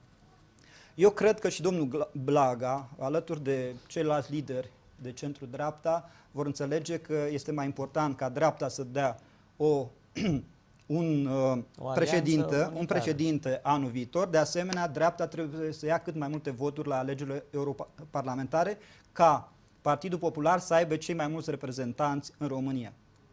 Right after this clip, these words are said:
Speaker 1: și să conducă în continuare Uniunea Europeană.
Speaker 2: În alte emisiuni v-am prezentat ca și lider al opoziției din sectorul trei, condus acum de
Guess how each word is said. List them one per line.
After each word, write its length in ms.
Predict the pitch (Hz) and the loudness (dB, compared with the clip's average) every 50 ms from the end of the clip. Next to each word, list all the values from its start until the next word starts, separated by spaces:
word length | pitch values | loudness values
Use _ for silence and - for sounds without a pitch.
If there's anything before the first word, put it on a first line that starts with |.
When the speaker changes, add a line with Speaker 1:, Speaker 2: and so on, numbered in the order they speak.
| _ _ _ _ - - | _ _ _ _ -20 -14
Speaker 1:
și 160 | - - 165 | -8 -6 0
să 140 | - 165 156 | 0 0 0
conducă 300 | 156 147 147 151 156 170 | 2 -2 -2 -2 -4 -8
în 60 | 160 | -8
continuare 640 | 151 151 143 139 143 147 147 151 147 143 147 147 - - - - - | -6 -8 -8 -6 -4 -2 -2 -2 -2 -2 -4 -6 -10 -18 -20 -20 -10
Uniunea 320 | - 143 143 143 147 139 | -8 -6 -4 -4 -4 -4
Europeană. 400 | 139 135 131 131 - - 127 110 - - _ _ _ - - _ _ - _ _ _ _ - - - - - - - - - - - - - _ _ _ - - - - - - - - | -4 -4 -6 -6 -6 -6 -8 -8 -10 -16 _ _ _ -20 -20 _ _ -20 _ _ _ _ -20 -20 -20 -20 -20 -20 -20 -20 -20 -20 -20 -20 -20 _ _ _ -20 -20 -20 -20 -20 -20 -20 -14
Speaker 2:
În 120 | - 143 147 | -10 -4 -2
alte 240 | 160 180 175 180 180 | -2 -2 0 0 -2
emisiuni 460 | 170 165 151 139 - 175 180 185 175 | 0 0 -2 -4 -4 -6 -6 -4 -2
v-am 180 | 156 151 151 | -2 -2 -2
prezentat 540 | 143 151 151 135 143 147 143 156 160 165 160 | -2 -2 -4 -2 -2 -4 -2 0 0 0 -2
ca 220 | - - 143 139 135 | -4 -4 -4 -4 -4
și 280 | - - - - 147 147 147 147 143 143 139 139 139 135 131 127 127 123 120 123 123 127 - | -6 -8 -10 -10 -8 -6 -6 -4 -4 -4 -4 -4 -4 -4 -6 -8 -8 -10 -10 -12 -14 -14 -10
lider 300 | 131 139 156 139 147 139 | -6 -6 -2 0 2 4
al 120 | 139 131 127 | 4 4 2
opoziției 500 | 131 127 - 131 131 135 147 - 147 131 | 0 -2 -4 -6 -6 -6 -6 -6 -6 -6
din 120 | 123 131 | -6 -6
sectorul 460 | 120 - 135 110 - 139 139 131 127 | -6 -6 -8 -8 -4 -6 -4 -4 -4
trei, 280 | 110 - 135 147 165 160 | -6 -4 -4 -4 -4 -2
condus 400 | - 139 135 135 135 143 139 - | -4 -4 -4 -2 -4 -6 -6 -6
acum 420 | 143 127 - - 135 135 131 127 120 | -6 -6 -6 -8 -8 -6 -6 -6 -4
de 160 | 123 127 | -4 -4